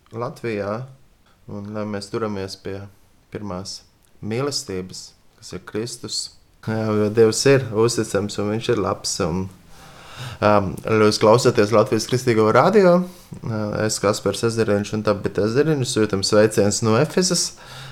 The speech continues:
Mazliet no Bībeles arī pastāstījām un lasījām no Bībeles, kur ir pieminēta Efesa, un, protams, ir arī vesela vēstule. Jā, es jau, es jau gribēju ņemt un lasīt, bet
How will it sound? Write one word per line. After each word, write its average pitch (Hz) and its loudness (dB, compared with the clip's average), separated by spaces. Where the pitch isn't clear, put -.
Mazliet 110 2
no 104 2
Bībeles 104 2
arī 101 0
pastāstījām 101 0
un 104 -4
lasījām 98 2
no 92 2
Bībeles, 101 0
kur 92 -4
ir 107 -4
pieminēta 165 4
Efesa, 165 -2
un, 113 -2
protams, 104 0
ir 139 6
arī 107 2
vesela 113 4
vēstule. - 2
Jā, - -10
es 98 -4
jau, 110 4
es 165 6
jau 143 6
gribēju 139 6
ņemt 156 4
un 139 0
lasīt, 110 -4
bet 92 -4